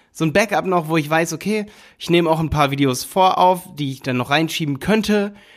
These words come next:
wo ich sage, okay, ähm, wenn ich's dann nicht schaffe, diesen Blogpost zu machen, dann habe ich aber noch einen Backup-Blogpost. Also schreib lieber erstmal drei Blogposts, veröffentliche die gar nicht und dann schreib den für nächste Woche.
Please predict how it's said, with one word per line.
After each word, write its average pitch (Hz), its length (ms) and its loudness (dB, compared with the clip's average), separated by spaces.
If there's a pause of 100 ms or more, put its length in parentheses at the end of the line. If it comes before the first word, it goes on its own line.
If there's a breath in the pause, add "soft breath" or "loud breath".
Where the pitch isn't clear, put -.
(220 loud breath)
wo 135 80 -4
ich 143 100 -4
sage, 139 240 -2
okay, 170 380 -2 (420 loud breath)
ähm, 139 840 2 (100)
wenn 147 200 0
ich's 214 160 -2
dann 185 100 4
nicht 175 140 0
schaffe, 220 240 -4
diesen 160 180 -4
Blogpost 170 440 -2
zu - 80 -4
machen, 185 480 0
dann 156 220 4
habe 156 140 -2
ich 147 100 -8
aber 151 120 -2
noch 151 100 0
einen 151 140 0
Backup-Blogpost. 127 840 -2
Also 139 220 -2
schreib 156 320 -2
lieber 220 180 4
erstmal 156 280 0
drei 139 160 0
Blogposts, 170 500 0
veröffentliche 147 560 0
die 117 160 -6
gar 175 180 2
nicht 170 240 0 (280 loud breath)
und - 180 -2
dann 208 140 4
schreib 180 260 -2
den 175 160 2
für 165 100 -2
nächste 147 280 0
Woche. 120 240 -6